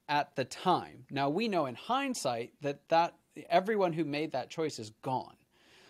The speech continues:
I B M survives because Watson Junior says computers are the way of the future,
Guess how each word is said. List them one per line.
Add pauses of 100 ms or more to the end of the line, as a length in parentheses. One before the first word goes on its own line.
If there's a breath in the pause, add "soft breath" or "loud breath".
(160 soft breath)
I
B
M
survives
because
Watson
Junior
says
computers
are
the
way
of
the
future,